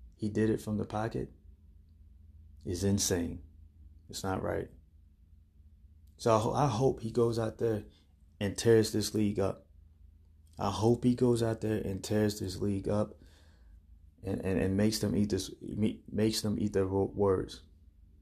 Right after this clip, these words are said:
He's not a bad runner. He doesn't choose to run. He wants to throw the ball down the field. And that's what he does. He's a quarterback that can put the ball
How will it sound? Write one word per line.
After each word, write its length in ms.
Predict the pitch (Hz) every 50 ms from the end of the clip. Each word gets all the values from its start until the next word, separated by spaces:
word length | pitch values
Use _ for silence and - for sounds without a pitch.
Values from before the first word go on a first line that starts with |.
| - - - - - - - - - - - - - - - -
He's 140 | - 107 98
not 140 | 110 110 113
a 40 | 104
bad 300 | 104 110 110 107 - 107
runner. 280 | 107 104 95 92 95 - - - -
He 100 | - 110
doesn't 340 | 104 110 107 104 107 101 -
choose 380 | - - 113 110 110 110 - -
to 100 | 98 101
run. 340 | 101 107 107 104 98 - - - - - - - -
He 80 | 101
wants 240 | 92 98 104 104 104 -
to 80 | -
throw 180 | 85 - 110 101
the 60 | 101
ball 240 | 92 104 101 98 98
down 200 | 95 98 98 95
the 40 | 95
field. 340 | - - 104 101 82 - - - _ _ - - - - - - - - - -
And 160 | - 95 92 92
that's 220 | 92 90 - -
what 100 | 98 90
he 80 | 98 92
does. 300 | 87 95 90 76 - -
He's 180 | 101 98 87
a 80 | 98 87
quarterback 540 | - - 110 110 107 104 110 107 104 - -
that 160 | 95 95 -
can 140 | 95 92 87
put 200 | - 104 104 -
the 60 | 107
ball 340 | 101 104 101 101 98 95